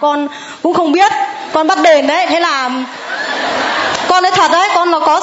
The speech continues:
sao con nói vậy. <laughs> Xong đến chiều hôm đấy bé thì cắt sốt luôn cha. Xong rồi, ờ, người ta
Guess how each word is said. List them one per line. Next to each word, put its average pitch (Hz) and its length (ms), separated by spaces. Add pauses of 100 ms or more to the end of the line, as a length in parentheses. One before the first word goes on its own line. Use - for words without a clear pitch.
sao 349 220
con 339 120
nói 320 160
vậy. 330 220 (760)
<laughs> 403 60 (1040)
Xong 339 320
đến 311 240
chiều 330 120
hôm 277 140
đấy 294 160
bé 302 220
thì 302 240
cắt - 180
sốt 427 260
luôn 349 260
cha. 302 320 (140)
Xong 294 260
rồi, 247 440 (360)
ờ, 247 180
người 254 200
ta 285 400